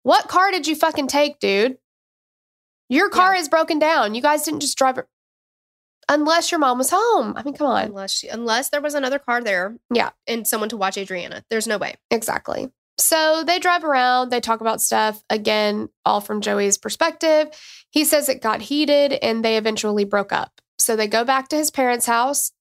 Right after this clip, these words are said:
Speaker 1: Jennifer refused to go back in, according to Joey. From there,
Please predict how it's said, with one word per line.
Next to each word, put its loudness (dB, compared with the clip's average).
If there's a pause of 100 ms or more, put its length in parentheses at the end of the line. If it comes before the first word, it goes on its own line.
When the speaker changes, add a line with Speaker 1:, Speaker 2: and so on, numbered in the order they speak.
Speaker 1:
Jennifer 2
refused 0
to 2
go 0
back -2
in, 0
according -4
to -10
Joey. -2 (440)
From 2
there, 0